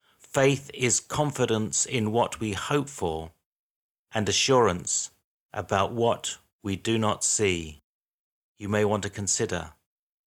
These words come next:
how you can maintain confidence in God in the silence that precedes a fresh movement of the Spirit of God in your life.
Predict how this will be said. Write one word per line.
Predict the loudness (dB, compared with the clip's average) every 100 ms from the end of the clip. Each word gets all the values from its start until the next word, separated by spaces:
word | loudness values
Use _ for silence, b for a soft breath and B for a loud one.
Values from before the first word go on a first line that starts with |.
| -12
how | -2 2 2 0
you | -4 -8
can | -6 -4
maintain | -2 -2 -2 -4 -4 -6
confidence | -4 -6 -4 -4 -4 -4 -8
in | -6 -6
God | -6 -4 -2 -2 -4 -10 -18 _ _ _ _ _ -4
in | 0
the | 2
silence | 2 2 4 4 2 -4 -8 -8 -8 -12 _ _ _ _ -6
that | -6 -4
precedes | -4 -2 0 0 0 -2 -6 -8 -10 _ _ _ -10
a | -10
fresh | -2 0 0 -2
movement | -4 -4 -4 -6 -10 -10 -16 -18 _ _ _ _
of | -10
the | -2
Spirit | -2 -2 0 2 2
of | -2
God | -2 0 0 -4 -10 _ _ _ _
in | -10 -6
your | -2 -2
life. | -2 -2 -4 -8 -18 -20